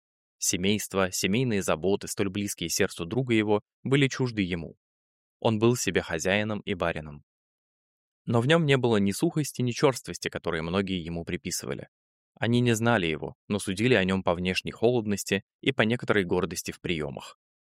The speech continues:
Эта гордость была не суетность, а чувство достоинства. Она сказывалась особенно с высшими или с равными,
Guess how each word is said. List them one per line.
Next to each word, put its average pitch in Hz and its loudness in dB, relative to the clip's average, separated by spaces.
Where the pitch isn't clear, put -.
Эта 110 2
гордость 113 2
была 98 4
не 107 2
суетность, - -4
а - -6
чувство - -4
достоинства. 104 -2
Она 92 -2
сказывалась 85 -2
особенно 76 -2
с - -8
высшими 117 -2
или 107 -2
с - -6
равными, 92 -4